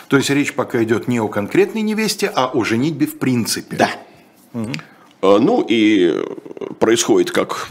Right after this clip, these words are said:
Speaker 2: положено в таких случаях, смотр невест. Э, выбор падает на Анастасию Романовну Захарьину Юрьеву, э, то есть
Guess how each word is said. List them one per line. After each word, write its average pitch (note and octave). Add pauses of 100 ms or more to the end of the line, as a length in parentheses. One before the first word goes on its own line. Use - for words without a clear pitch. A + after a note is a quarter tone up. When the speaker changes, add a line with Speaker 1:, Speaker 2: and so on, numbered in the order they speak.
(120)
Speaker 2:
положено G#2+
в -
таких F2+
случаях, -
смотр G2
невест. A3 (680)
Э, G#2
выбор C#3+
падает E3+
на C#3 (1000)
Анастасию A2
Романовну C#3 (640)
Захарьину A#2
Юрьеву, F2+ (760)
э, E2
то G#2+
есть -